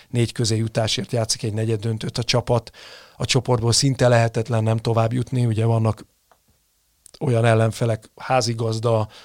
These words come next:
akkor, ö, Afrika bajnok, egyéb kontinensekről érkező, akiket meg lehet verni, oda lehet érni a nyolcba. Szóval akár lehet ezt görgetni, és akkor azt lehet mondani, hogy negyedik hellyel egy olimpián, simán,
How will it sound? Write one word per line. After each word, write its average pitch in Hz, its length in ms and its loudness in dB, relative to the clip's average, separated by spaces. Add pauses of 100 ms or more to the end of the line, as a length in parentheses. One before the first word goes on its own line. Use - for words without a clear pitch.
(480)
akkor, 110 480 -2
ö, 104 220 0
Afrika 127 420 0
bajnok, 113 640 4 (540)
egyéb - 460 -4
kontinensekről 117 800 -2
érkező, 117 360 0
akiket - 320 -6
meg 120 140 -2
lehet 123 260 4
verni, 117 280 0
oda 120 200 2
lehet 117 260 2
érni 113 200 -2
a 113 60 0
nyolcba. 113 560 0 (500)
Szóval 135 500 4 (720)
akár 151 320 4
lehet 127 320 6
ezt 120 240 0
görgetni, 120 540 0
és 117 180 -2
akkor 123 240 -4
azt 113 160 -2
lehet 113 180 -4
mondani, 113 380 0
hogy 110 300 -2 (1160)
negyedik 113 440 -2
hellyel 110 320 -2
egy 107 160 -6
olimpián, 107 800 -6
simán, 107 580 -2